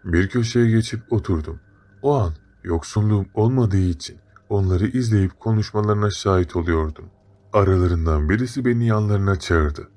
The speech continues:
"Kardeş, öyle uzakta oturma, gel yanımıza." dedi. Yanlarına oturup sohbet etmeye başladık. Kendime yalan bir geçmiş uydurup onlara kendimi anlattım.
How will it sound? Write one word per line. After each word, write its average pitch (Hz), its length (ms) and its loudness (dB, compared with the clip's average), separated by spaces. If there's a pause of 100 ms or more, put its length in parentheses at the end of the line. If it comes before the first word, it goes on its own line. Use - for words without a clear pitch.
(340)
"Kardeş, 80 540 -4 (280)
öyle 113 200 4
uzakta 110 480 -2
oturma, 87 480 -6 (340)
gel 92 220 0
yanımıza." 113 480 2
dedi. 80 380 -6 (440)
Yanlarına 90 560 2
oturup 120 380 -2
sohbet 117 500 0
etmeye 95 380 0
başladık. 78 460 -4 (460)
Kendime 104 420 2
yalan 78 360 2
bir 127 100 0
geçmiş 117 580 -6
uydurup 90 400 0 (400)
onlara 82 400 2
kendimi 107 420 -2
anlattım. 92 540 -4